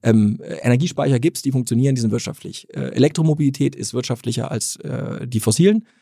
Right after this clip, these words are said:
Und im Wärmebereich gibt's durch die Wärmepumpe die Technologie auch. Das heißt, diese Phase, dass man überhaupt erstmal Technologie entwickelt, die ist durch, in der war ich mit beteiligt und hab ge-, eben gesehen, fuck, die Produkte sind alle besser als die fossilen.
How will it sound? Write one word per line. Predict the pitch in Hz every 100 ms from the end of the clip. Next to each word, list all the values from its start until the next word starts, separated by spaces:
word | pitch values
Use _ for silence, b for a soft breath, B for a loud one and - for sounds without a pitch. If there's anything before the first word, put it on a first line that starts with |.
| b _
Und | - 143 139
im | - 117
Wärmebereich | 110 117 143 120 113 123 -
gibt's | - - -
durch | - -
die | 107
Wärmepumpe | 110 117 120 110
die | 107 104
Technologie | 110 113 107 -
auch. | -
Das | -
heißt, | 110 -
diese | 117 113
Phase, | 135 139 151
dass | 131 127
man | 117
überhaupt | 117 110 143 -
erstmal | - - 117
Technologie | - - 113 110 131
entwickelt, | 127 117 135 135 - b b
die | 117
ist | 113 -
durch, | 135 160
in | 139
der | 123 113
war | 113
ich | 110
mit | 120 110
beteiligt | - 120 123 185 247 131
und | 131
hab | 135
ge-, | 127
eben | 120 120
gesehen, | 110 120 143 151 b b
fuck, | - - 151 - _ _ -
die |
Produkte | 120 120 131 135 120
sind | 131 -
alle | 120 123
besser | 120 135 147
als | - -
die | 113
fossilen. | 110 - 127 190